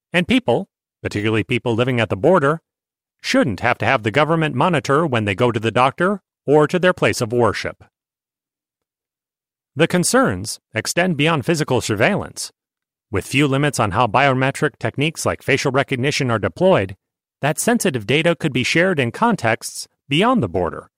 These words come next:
potentially without individuals' consent, especially when they are non-U S citizens. And while D N A testing is not yet a widely used identity mechanism for border protection,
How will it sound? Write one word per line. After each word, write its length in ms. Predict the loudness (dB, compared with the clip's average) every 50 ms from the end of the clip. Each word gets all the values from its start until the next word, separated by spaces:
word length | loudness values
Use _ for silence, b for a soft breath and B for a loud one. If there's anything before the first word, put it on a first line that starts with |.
| _ _ _ _ _ _ _ -10
potentially 420 | -4 -2 -2 -2 0 0 0 0
without 320 | 0 0 2 2 2 2 2
individuals' 560 | 0 0 0 -2 -2 -2 0 -2 -2 -2 -4
consent, 500 | -6 -6 -4 -2 0 0 0 -2 -4 -10 _ _ _ _ _ _ _ _ _ _ _
especially 640 | -6 -6 -2 -2 -2 -2 0 -2 -4 -4 -4 -6 -8 -12 _ _ _ _ _ _
when 160 | -4 -2 2 4
they 100 | 4 4
are 80 | 6
non-U 440 | 4 4 2 2 2 2 2 2 2
S 120 | 0 0
citizens. 680 | 0 0 -2 -2 -2 -4 -8 -10 -12 -14 -18 -20 -20 -20 _ _ _ _ _ _ _ _ _ _ _ _ _ _ _ _ _ _
And 140 | -2 0 2
while 160 | 4 4 2
D 220 | 2 2 0 2 2
N 100 | 2 2
A 80 | 0
testing 460 | 0 0 0 -2 0 -2 -4 -4 -2 -2
is 160 | -4 -2 0
not 180 | -2 0 0
yet 160 | 0 0 0 0
a 60 | 0
widely 420 | 2 2 2 2 2 0 -2 -2
used 340 | -2 -2 -2 -2 -2 -2 -4
identity 420 | -2 0 0 0 0 0 -2 0
mechanism 580 | 0 -2 -2 -2 -2 -2 -2 -2 -2 -2 -4 -4
for 260 | -4 -4 -4 -4 -4
border 300 | -4 -2 -2 -2 -2 -2
protection, 640 | -2 -2 -2 -2 -2 -2 -2 -2 -2 -2 -4 -6